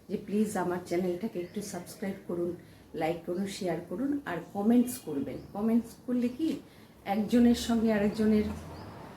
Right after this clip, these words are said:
ওয়েভলেংথটা, আম, যোগাযোগ হয়। একটা, উম, আম, কমেন্ট ভালো পেলে সেটাকে একটা মোটিভেশন হিসাবেই আমি, আহ, অন্তত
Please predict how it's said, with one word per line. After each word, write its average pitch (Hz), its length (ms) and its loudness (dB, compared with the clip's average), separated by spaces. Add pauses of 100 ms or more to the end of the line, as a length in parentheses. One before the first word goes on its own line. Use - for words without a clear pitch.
(300)
ওয়েভলেংথটা, 240 840 6 (680)
আম, 185 400 0 (160)
যোগাযোগ 220 520 6
হয়। 131 240 -6 (1700)
একটা, 208 280 0 (360)
উম, 190 200 -2
আম, 170 880 -2 (120)
কমেন্ট 202 540 2
ভালো 208 380 2 (160)
পেলে 196 420 4 (360)
সেটাকে 208 500 0
একটা 190 480 -2 (480)
মোটিভেশন 226 640 6
হিসাবেই 214 460 2
আমি, 190 320 -2 (320)
আহ, 170 380 -4
অন্তত 180 440 -4